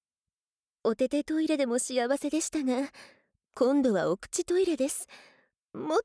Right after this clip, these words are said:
ともっと幸せになっちゃいます。ご主人様、もう、我慢できません。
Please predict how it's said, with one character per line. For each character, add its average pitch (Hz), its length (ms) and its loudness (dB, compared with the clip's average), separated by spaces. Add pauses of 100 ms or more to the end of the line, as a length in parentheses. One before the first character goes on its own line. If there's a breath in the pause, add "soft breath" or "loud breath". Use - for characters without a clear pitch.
と 392 140 4
も 320 140 4
っ - 20 4 (100)
と - 120 0
幸 359 400 4
せ 370 140 2
に 381 100 4
な 370 80 2
っ 440 100 2
ち 480 120 2
ゃ - 20 4
い 403 80 6
ま 339 160 2
す。 - 240 -8 (1600 soft breath)
ご 294 160 -4
主 285 160 -4
人 311 160 -4
様、 285 220 -10 (800 loud breath)
も 285 360 -6 (440)
う、 311 60 -8
我 302 160 0
慢 359 240 4
で 294 100 2
き 320 140 2
ま 370 100 4
せ 392 180 -2
ん。 370 80 -6